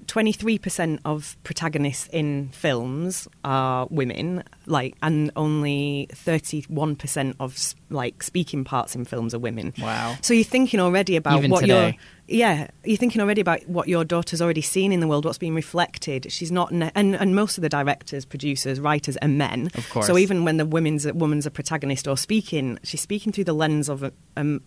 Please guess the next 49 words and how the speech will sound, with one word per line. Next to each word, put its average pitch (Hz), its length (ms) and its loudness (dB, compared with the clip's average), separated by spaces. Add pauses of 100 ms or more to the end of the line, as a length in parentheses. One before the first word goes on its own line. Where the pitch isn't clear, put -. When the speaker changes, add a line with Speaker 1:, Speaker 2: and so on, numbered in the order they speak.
Speaker 1:
a 147 80 -2
man's, 139 540 0
literally 170 640 0
the 160 100 0
lens 156 260 4
of 113 60 2
a 113 60 4
Speaker 2:
Yeah. - 40 4
Speaker 1:
man's 139 220 2
camera 147 580 -2 (360)
through 156 420 2
his 156 300 0
words. 151 580 0 (420)
And 170 200 2
so 175 200 4
when 185 300 4
you 170 80 2
get 160 160 0
an 165 80 2
opportunity 175 600 0
to - 100 -4
kind 139 260 0
of 135 180 -2
make 156 200 0
sure 160 160 0
that 147 160 -2
a, 151 60 0 (240)
there's 165 180 2
a 156 40 0
girl 147 280 4
or 147 80 4
a 143 80 2
woman 143 300 2
represented, 160 760 -2 (140)
like, 131 320 -2
in 143 100 0
a 131 60 -2
book, - 320 -4
then 165 160 0
it's - 120 -4
good 156 260 -4
to, 143 540 -2
it's - 140 -6
good 156 160 -4
to - 80 -10
take 180 240 0
that 185 100 0
opportunity, 135 640 -4
because 139 520 -6